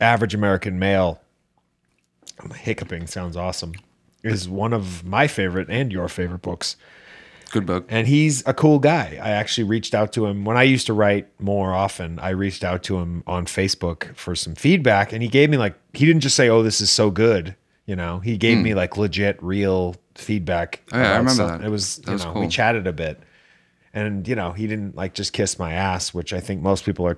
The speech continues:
Speaker 1: most people are too afraid to give you real critiques on
Speaker 2: Hmm.
Speaker 1: works of any kind, of any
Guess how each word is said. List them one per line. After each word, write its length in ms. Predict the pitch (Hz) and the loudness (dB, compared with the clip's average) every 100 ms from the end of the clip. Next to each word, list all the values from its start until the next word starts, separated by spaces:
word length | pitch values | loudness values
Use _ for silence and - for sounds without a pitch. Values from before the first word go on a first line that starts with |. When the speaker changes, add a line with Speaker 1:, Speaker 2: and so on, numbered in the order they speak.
| - | 2
Speaker 1:
most 200 | 170 185 | 4 4
people 180 | 240 180 | 6 6
are 60 | |
too 160 | - 151 | 8 6
afraid 300 | 131 127 120 | 8 6 6
to 40 | |
give 140 | 123 120 | 2 4
you 100 | 120 | 6
real 240 | 113 120 | 8 6
critiques 600 | 120 120 127 127 - - - - | 4 0 0 0 -2 -12 -12 -2
on 160 | 110 | 2
Speaker 2:
Hmm. 40 | 107 | 4
Speaker 1:
works 420 | 117 120 - - - | 4 2 -4 -4 0
of 200 | 113 90 | 0 2
any 180 | 110 | 0
kind, 340 | 101 120 117 110 | 0 0 0 0
of 100 | 95 | 0
any 180 | 95 | 2